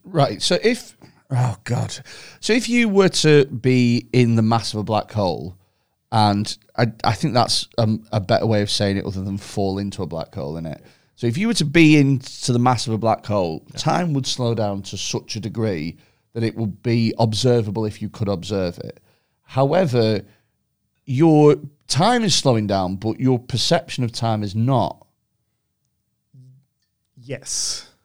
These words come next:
Speaker 1: So,
Speaker 3: I think.
Speaker 1: so even though, so even though time will be moving at a fraction of a second, your brain doesn't slow
Speaker 3: Yeah, like, you
Speaker 1: along with that time.
Speaker 3: like, you, you, you've got a watch on your wrist, and the watch just keeps ticking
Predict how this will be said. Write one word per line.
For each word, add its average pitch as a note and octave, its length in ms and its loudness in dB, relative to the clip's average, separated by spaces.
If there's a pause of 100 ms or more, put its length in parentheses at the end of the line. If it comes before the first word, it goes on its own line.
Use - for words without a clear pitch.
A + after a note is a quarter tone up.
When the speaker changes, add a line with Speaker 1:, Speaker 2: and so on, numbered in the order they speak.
(380)
Speaker 1:
So, E3 340 6
Speaker 3:
I - 40 4
think. B2+ 100 2
Speaker 1:
so F#3 240 2
even A3+ 380 0
though, C3+ 460 6
so D#3+ 160 -2
even F#3 280 0
though D#3 400 6 (420)
time D#3 320 4
will C#3 80 4
be C3+ 120 0
moving C3+ 240 0
at - 80 -4
a C3 40 -6
fraction - 380 -4
of - 60 -10
a - 20 -8
second, - 640 -4 (120)
your E3 220 2
brain C#3 640 0
doesn't A2+ 340 -4
slow A#2+ 720 0 (720)
Speaker 3:
Yeah, D3 180 -2
like, C3 80 6
you C3 60 6
Speaker 1:
along C3+ 240 6
with B2 160 4
that A#2 200 0
time. A#2+ 420 -2 (160)
Speaker 3:
like, C#3 120 -8
you, D#3+ 160 -8
you, F3 140 -6 (100)
you've D#3+ 100 -20
got G#3 120 0
a F#3+ 40 0
watch C#3+ 240 -2
on C3 60 0
your A2+ 100 -2
wrist, G#2+ 160 -6
and B2 100 -4
the B2 60 -2
watch C3 200 -4
just C3+ 160 -8
keeps B2+ 200 -10
ticking - 380 -12